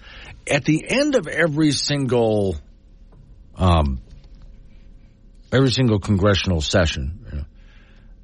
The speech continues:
or even at the end of a year, I hear, I listen to reporters on the news saying, "Well, we had a do-nothing Congress. They didn't get a lot done this year." And my answer is, "Well, good. The less they get done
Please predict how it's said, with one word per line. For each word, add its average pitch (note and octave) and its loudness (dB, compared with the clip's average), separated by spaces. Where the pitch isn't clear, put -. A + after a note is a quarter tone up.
or C3+ 2
even E3 4
at B2+ 0
the A#2 2
end G#2+ 4
of D2 -2
a D2+ -2
year, D#2+ 2
I G2+ 2
hear, G2+ 2
I G#2 2
listen A#2+ 2
to A2+ 0
reporters G2+ 2
on F2 2
the E2+ 2
news F2+ 2
saying, D#2+ 0
"Well, A#2 2
we G#2 2
had A2 4
a G#2 4
do-nothing A#2 0
Congress. A#2 -2
They G2 0
didn't E3 2
get D#3 2
a D3+ 0
lot D#3 0
done G#3 2
this C3+ 0
year." D#2+ -2
And E2+ 0
my G2 4
answer G2 2
is, E2 2
"Well, D#2 -4
good. G#3 0
The B1 -6
less D2 0
they G2+ 2
get G#2+ 0
done D3+ 0